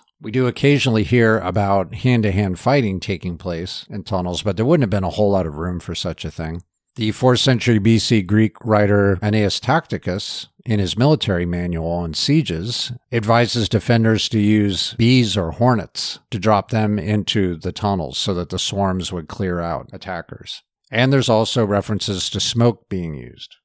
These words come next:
There's a very vivid account in the historian Polybius of a Roman siege of the Greek town of Ambracia, where the Roman attackers began to dig a tunnel,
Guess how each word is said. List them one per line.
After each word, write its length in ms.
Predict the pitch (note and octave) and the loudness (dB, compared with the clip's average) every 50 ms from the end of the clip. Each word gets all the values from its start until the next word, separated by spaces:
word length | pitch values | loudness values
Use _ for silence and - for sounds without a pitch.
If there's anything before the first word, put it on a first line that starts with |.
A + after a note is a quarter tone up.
| _ _ _ _ _ - | _ _ _ _ _ 0
There's 220 | C3 C3 B2 - | 2 2 2 2
a 40 | A#2+ | 0
very 320 | G2 F#2+ A2+ B2+ C3 C3+ A#2 | 2 2 4 4 4 4 4
vivid 380 | F#2+ G2 A2 G#2+ G#2 A2+ G2+ | 2 2 2 2 2 0 0
account 460 | G2+ F#2 - - G#2 G#2 G#2 G#2 G2 | -2 -4 -4 -4 -2 -2 0 0 -2
in 100 | F#2 E2+ | -4 -4
the 80 | E2+ F#2 | -6 -6
historian 600 | G2+ G2+ G2+ - - - G#2+ G2+ G2+ G2 F#2 F2 | -4 -4 -4 -4 -4 -2 -2 -2 -2 -2 -4 -8
Polybius 800 | E2 - F#2+ G#2 B2 C#3 A#2 A2 G2+ G2 F#2+ F#2+ - - - - | -8 -8 -4 0 0 0 2 0 0 0 -2 -2 -4 -4 -6 -8
of 200 | - - C3 G#2 | -10 -10 -8 -4
a 80 | G2 F#2+ | -4 -2
Roman 420 | F#2 F#2+ G#2+ A#2+ B2 A#2 G#2+ G2 | 0 2 2 2 2 2 0 -2
siege 520 | - - - - C#3 C#3 C3+ B2 G#2 F2+ | -4 -6 -6 -4 -2 0 0 0 0 -2
of 100 | G2 F#2 | -4 -4
the 80 | D#2+ F2+ | -4 -4
Greek 260 | D#2 G#2 G#2 G2+ - | -4 -4 -4 -4 -4
town 220 | - G#2 G2+ F#2+ F2+ | -4 -4 -2 -2 -2
of 120 | D#2+ D2 | -4 -4
Ambracia, 880 | F#2 F#2+ G2 F#2+ F2 D#2+ D2 - - - D#3 E3+ D#3 G2+ D#2 D2+ G2 - _ _ _ - | -2 -2 -2 -4 -4 -6 -8 -10 -8 -4 -2 0 0 0 -2 -4 -8 -12 _ _ _ -2
where 140 | A2+ A2+ | 0 2
the 100 | G#2 G#2+ | 2 4
Roman 300 | G2 A2 A2+ A#2+ C3 C3+ | 4 4 4 4 4 2
attackers 580 | B2+ A#2+ - A2 A2 A2 G2+ - A2+ A2 G#2 G2 | 2 2 2 2 2 2 2 0 -2 -2 -2 -2
began 400 | - G#2+ F#2 G2 F#2+ F#2+ G2+ G#2 | -4 -4 -4 -2 -2 -2 -2 -2
to 80 | G2+ G#2 | -2 -4
dig 240 | F2 G2+ F#2+ - | -2 -4 -4 -2
a 60 | B2 A#2+ | -4 -6
tunnel, 560 | - - A2+ F#2+ F2 F2 G#2+ D3 E3+ - | -4 -4 -4 -2 -2 -2 -4 -4 -6 -8